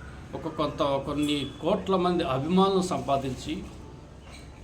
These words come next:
తన యొక్క సోషల్ మీడియాలో తన యొక్క స్పీచ్ కోసం, తన కౌంటర్ కోసం, తన సెటైర్ల కోసం, వ్యంగ్యమైనటువంటి,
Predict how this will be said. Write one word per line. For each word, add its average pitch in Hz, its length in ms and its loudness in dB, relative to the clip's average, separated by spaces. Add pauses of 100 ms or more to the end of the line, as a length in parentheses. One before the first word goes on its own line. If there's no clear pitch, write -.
(380)
తన 151 140 2
యొక్క 151 300 2
సోషల్ 165 460 4
మీడియాలో 175 640 6
తన 147 120 0
యొక్క 135 180 -4
స్పీచ్ 180 480 -2
కోసం, 165 560 -2
తన 143 220 -2
కౌంటర్ 185 380 2
కోసం, 160 540 -2
తన 143 80 0
సెటైర్ల 190 460 -2
కోసం, 160 560 -2 (920)
వ్యంగ్యమైనటువంటి, 185 1500 2